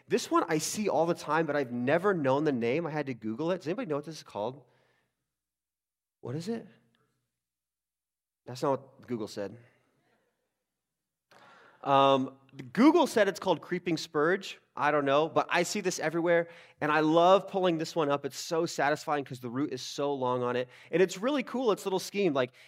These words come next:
it, it wants to spread out as much as possible, take up as much ground cover as possible to kill all competition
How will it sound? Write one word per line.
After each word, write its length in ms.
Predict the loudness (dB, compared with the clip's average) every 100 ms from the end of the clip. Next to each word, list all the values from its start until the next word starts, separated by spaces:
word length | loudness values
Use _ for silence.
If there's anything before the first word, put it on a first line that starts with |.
| -8 0
it, 320 | 0 0 _ 0
it 180 | 0
wants 280 | 2 0 0
to 80 | -8
spread 360 | -10 -4 0 2
out 100 | 0
as 100 | -2
much 160 | -6
as 100 | -6
possible, 600 | -6 -6 -6 -6 -6 -6 _ _ -6
take 160 | -4
up 100 | -2
as 140 | -4 -2
much 240 | -2 -2
ground 320 | -4 0 0
cover 240 | 0 -2 -2
as 100 | -4
possible 380 | -8 -8 -8 -10
to 80 |
kill 400 | -10 -2 0 2
all 260 | 0 -2 -2
competition 720 | -2 -6 -6 -8 -6 -6 -6